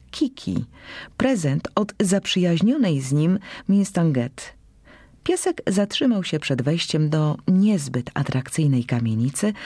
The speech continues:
a on odczytał to jako znak, że właśnie tu powinien rozpocząć swoją działalność jako fryzjer.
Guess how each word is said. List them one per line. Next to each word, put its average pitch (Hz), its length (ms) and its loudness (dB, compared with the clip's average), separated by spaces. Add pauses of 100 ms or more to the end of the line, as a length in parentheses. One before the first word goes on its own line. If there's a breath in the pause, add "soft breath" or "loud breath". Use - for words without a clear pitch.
(260 loud breath)
a - 120 -2
on 208 260 4
odczytał 196 520 0
to 170 140 0
jako 170 280 0
znak, 135 540 -2 (300)
że 131 180 2
właśnie 135 460 0
tu 117 300 -2 (500)
powinien 135 720 0 (460 loud breath)
rozpocząć 208 840 0
swoją 139 480 2
działalność 131 680 0
jako 110 180 -4
fryzjer. 101 540 -6